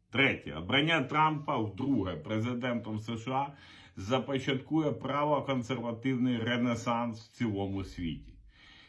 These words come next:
Сьогоднішній постріл міг обірвати надії багатьох на закінчення воєн та встановлення справедливого миру. Але Бог зберіг Трампа, бо він має на землі богоугодні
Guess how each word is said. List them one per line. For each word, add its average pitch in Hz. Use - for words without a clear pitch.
Сьогоднішній 143
постріл 131
міг 123
обірвати 127
надії 117
багатьох 110
на 110
закінчення 107
воєн 101
та 92
встановлення 92
справедливого 85
миру. 85
Але 123
Бог 127
зберіг 104
Трампа, 98
бо 113
він 123
має 120
на 101
землі 101
богоугодні 90